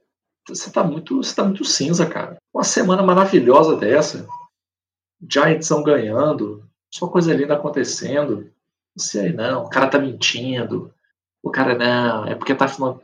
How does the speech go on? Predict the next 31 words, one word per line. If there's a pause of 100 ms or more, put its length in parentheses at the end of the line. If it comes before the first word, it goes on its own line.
(200)
Que
isso,
cara?
Vamos
botar
um, (540)
te
recomendo,
assim,
um... (280)
assistir
um
filme
da
Disney. (560)
É, (300)
um
negócio, (200)
os
antigos,
os
antigos,
sabe?
Um
Sete
Anões,
assim,
aqueles
musicais. (800)
Dá
uma,